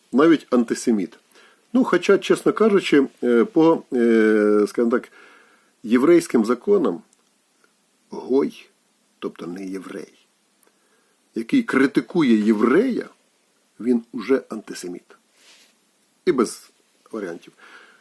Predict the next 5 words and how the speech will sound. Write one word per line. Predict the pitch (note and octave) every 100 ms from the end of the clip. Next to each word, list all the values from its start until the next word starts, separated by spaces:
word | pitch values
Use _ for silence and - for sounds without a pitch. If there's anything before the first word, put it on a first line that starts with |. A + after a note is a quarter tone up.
| _ _ _ _ -
Йому | B2 F#3+ B3 B3+ -
дано | A2+ D#3 G3+ F3+
право | G3 G#3 F#3+
тільки | E3+ F3+ E3 -
сказати, | C#3+ - D3+ B2+ D3+ -